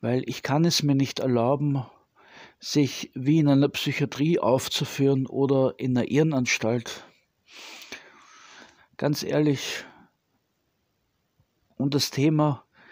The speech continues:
habe ich ja auch schon mit anderen Leuten hundertmal diskutiert,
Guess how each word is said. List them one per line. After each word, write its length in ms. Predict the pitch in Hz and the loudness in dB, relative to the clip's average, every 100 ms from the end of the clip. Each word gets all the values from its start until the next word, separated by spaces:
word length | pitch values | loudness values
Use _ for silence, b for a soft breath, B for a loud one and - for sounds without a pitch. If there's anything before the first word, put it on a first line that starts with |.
| B B | B B
habe 260 | - 147 156 | 0 2 2
ich 100 | - | 2
ja 100 | 139 | 0
auch 140 | 143 | 0
schon 200 | - 147 | 0 -2
mit 160 | 143 - | -2 0
anderen 400 | 139 156 139 135 | 0 2 0 0
Leuten 420 | 123 143 143 127 | 2 0 -2 -2
hundertmal 460 | 139 135 - 131 | -2 -2 -2 -4
diskutiert, 840 | 123 127 - 120 - 139 139 - | -2 -6 -6 -8 -4 -4 -4 -12